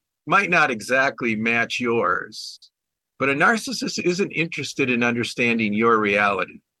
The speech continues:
Now, I'm not saying it's your truth, my truth, that foolishness. Now, there is truth and not truth, but I'm talking about the way people see the world.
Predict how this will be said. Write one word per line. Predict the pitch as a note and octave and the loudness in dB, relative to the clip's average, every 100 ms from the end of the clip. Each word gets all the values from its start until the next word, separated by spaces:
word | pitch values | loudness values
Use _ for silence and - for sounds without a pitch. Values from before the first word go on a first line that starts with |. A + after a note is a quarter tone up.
| _ _ _ | _ _ _
Now, | A2+ A#2 | 2 4
I'm | D#3 | 4
not | F#3+ E3 | 4 2
saying | - - C#3 B2 | 2 2 2 2
it's | G#2+ - | 0 0
your | A#2 A2+ | 2 2
truth, | - B2+ A2 G#2 | 2 -2 -2 -2
my | A2 A2 G#2+ | 0 0 0
truth, | - F2 F#2+ - _ - | -4 -8 -10 -16 _ -2
that | B2+ B2+ | 0 0
foolishness. | - A2 F#2+ - G2 F2 - | -2 -2 -2 -6 -8 -10 -6
Now, | A2 G#2 | 0 0
there | G2+ G#2+ | 2 2
is | A#2 A2+ - _ - | 2 -2 -12 _ -2
truth | F3 D#3 D#3+ - | 2 2 2 0
and | A2+ A2 | -2 2
not | C3+ D#3+ | 2 2
truth, | - F#2+ F2+ - - - - | -2 -6 -8 -10 -18 -14 0
but | D#3+ | 2
I'm | B3 | 2
talking | D4+ A3+ F#3 E3+ | 4 2 4 4
about | D3 C3+ | 4 4
the | C#3 | 2
way | B2+ A#2 | 0 0
people | D3 B2+ G#2 | -4 -4 -4
see | - - C3 | -4 -2 -2
the | A2 | -2
world. | G2+ G#2 A2+ F#2 - | -2 2 2 2 -4